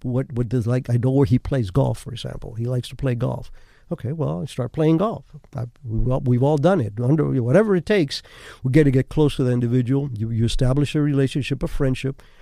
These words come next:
And then what you start doing is you start asking questions that get, let you know what makes this guy tick. And the real tick is what keeps him awake at night.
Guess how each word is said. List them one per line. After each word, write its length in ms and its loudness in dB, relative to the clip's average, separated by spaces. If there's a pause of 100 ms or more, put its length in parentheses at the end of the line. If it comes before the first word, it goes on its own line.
(440)
And 180 6
then 280 6
what 160 4
you 80 0
start 320 2
doing 300 2
is 460 2 (600)
you 160 2
start 420 2 (100)
asking 460 0
questions 840 -2 (340)
that 720 -6
get, 260 2
let 300 0
you 40 0
know 280 2
what 280 -4
makes 360 -2
this 200 -4
guy 320 -4
tick. 400 -6
And 160 2
the 60 -2
real 380 0
tick 340 -2
is 240 0 (380)
what 260 -2
keeps 480 -8
him 320 0 (480)
awake 380 -2
at 120 -8
night. 260 -10